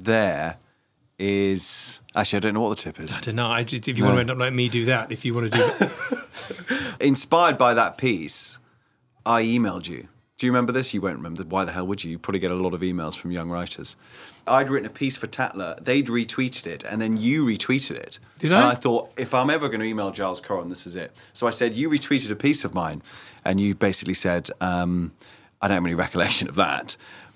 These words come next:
Speaker 1: But I said, "Can I have some advice?" And you gave me some advice. I'm gonna read some out now. And we can edit this out if you think it's <laughs>
Speaker 2: This is advice that I gave
Speaker 1: Yeah,
Speaker 2: you.
Speaker 1: this is advice you
Speaker 2: How long
Speaker 1: wrote me.
Speaker 2: ago?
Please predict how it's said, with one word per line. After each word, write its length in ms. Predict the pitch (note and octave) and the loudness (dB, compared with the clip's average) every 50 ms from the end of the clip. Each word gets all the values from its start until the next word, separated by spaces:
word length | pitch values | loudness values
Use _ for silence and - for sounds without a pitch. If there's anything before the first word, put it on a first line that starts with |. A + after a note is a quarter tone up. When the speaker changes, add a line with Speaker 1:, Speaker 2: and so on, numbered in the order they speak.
| _ _ | _ _
Speaker 1:
But 160 | - A2+ G#2 | 2 4 4
I 80 | G2+ G2 | 4 2
said, 160 | - - G2+ | 0 -2 -4
"Can 140 | - - G2+ | -2 0 0
I 40 | F#2+ | 0
have 140 | G2 F#2+ - | 0 0 0
some 140 | - F#2+ | -2 -2
advice?" 420 | F2+ F2+ F#2 G#2 F#2 D2+ D2 - - | -2 2 4 4 4 4 0 -2 0
And 140 | G2 A#2 A2+ | 2 2 2
you 80 | A#2 | 4
gave 220 | G#2+ C3 B2+ B2 G#2+ | 4 4 4 4 4
me 60 | G#2 | 0
some 200 | - - G2+ G2 | 0 0 0 0
advice. 320 | F2 G#2+ G2+ F2+ E2+ F#2+ | 2 2 2 2 2 2
I'm 80 | A2 A#2 | 2 2
gonna 240 | A#2+ B2 A#2 G#2+ - | 2 2 2 0 -2
read 220 | - C3 C3 A#2+ A2 | 0 2 2 2 2
some 180 | - A2+ G#2+ | 2 2 2
out 160 | G#2+ G2+ - F#2 | 2 2 2 2
now. 380 | G2+ G2 E2+ D2+ A1+ G1+ - - - - - - - - - | 2 0 0 0 -4 -6 -8 -12 -14 -16 -16 -16 -10 -4 -2
And 80 | G#2 | 2
we 80 | A2+ A#2 | 2 2
can 140 | - B2 A#2+ | 4 4 4
edit 180 | B2 B2 A#2+ | 4 4 4
this 160 | A#2+ A#2 - A#2+ | 2 0 4 4
out 160 | A2+ G#2+ F#2+ | 4 4 4
if 120 | F#2+ - | 0 -2
you 80 | A2+ G#2+ | -2 -2
think 360 | - A#2+ B2+ A#2+ - - E3+ | 0 0 0 0 0 0 0
it's 440 | F#3 - F#3 - - G3+ F#3+ - - | 0 0 0 0 0 0 0 -2 -2
<laughs> 360 | - G3 D3+ C3 - - - | -4 -2 -2 -2 -2 -2 0
Speaker 2:
This 100 | E3+ D3 E3+ | 2 4 6
is 80 | D#3+ | 6
advice 320 | G3+ - - G#3+ G#3 F#3 - | 6 6 8 6 6 6 4
that 100 | G3+ F#3+ | 4 4
I 100 | F#3 F3 | 4 6
gave 200 | D3+ F#3 E3 D#3+ | 6 6 8 8
Speaker 1:
Yeah, 120 | G3 C#4 E4 | 8 8 8
Speaker 2:
you. 40 | |
Speaker 1:
this 80 | D#3+ D3 | 8 8
is 40 | C3 | 8
advice 220 | C3+ - - - - | 8 6 6 6 4
you 60 | G#3+ | 6
Speaker 2:
How 140 | G#3 F#3 E3+ | 8 8 8
long 140 | E3+ E3+ E3+ | 8 8 8
Speaker 1:
wrote 60 | E3 | 8
me. 40 | D#3+ | 8
Speaker 2:
ago? 220 | E3 D3+ A#2 G2+ | 8 6 4 2